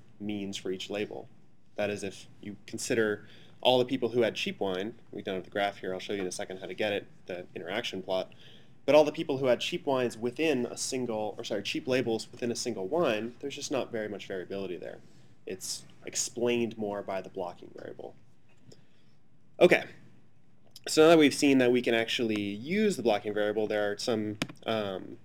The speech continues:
things we really want to do to make sure it's appropriate. And the biggest one, of course, is gonna be that,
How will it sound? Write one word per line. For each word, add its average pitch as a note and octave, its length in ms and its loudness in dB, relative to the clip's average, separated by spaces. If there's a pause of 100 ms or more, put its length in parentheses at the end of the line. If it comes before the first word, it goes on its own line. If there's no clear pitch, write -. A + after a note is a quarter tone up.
(220)
things E3+ 200 8
we D3+ 80 4
really C3+ 200 6
want B2 180 2
to A#2 60 2
do A#2 160 -4
to G#2+ 80 -6
make G#2+ 160 -6
sure A2+ 140 -6
it's G2 140 -10
appropriate. F2 680 -12 (460)
And G#2 340 -4
the G#2+ 60 -6
biggest D#3 320 2
one, C3+ 120 2
of A#2+ 80 -2
course, A#2 220 -2
is G#2+ 80 -12
gonna A2 180 -2
be G#2+ 240 -4
that, F#2+ 360 -2